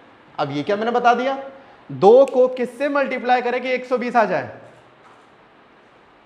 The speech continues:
सिक्सटी। तीन को किससे multiply करें कि एक सौ बीस आ जाए?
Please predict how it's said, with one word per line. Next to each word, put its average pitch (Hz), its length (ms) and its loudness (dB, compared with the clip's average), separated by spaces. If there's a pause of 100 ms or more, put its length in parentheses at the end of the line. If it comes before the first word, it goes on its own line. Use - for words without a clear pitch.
(180)
सिक्सटी। 190 380 -6 (420)
तीन 233 220 2
को 240 100 4
किससे 240 320 2
multiply 254 480 0
करें 247 240 -2
कि 247 100 -2
एक 240 100 -2
सौ 240 100 -2
बीस 220 160 -2
आ 220 100 4
जाए? 170 200 -2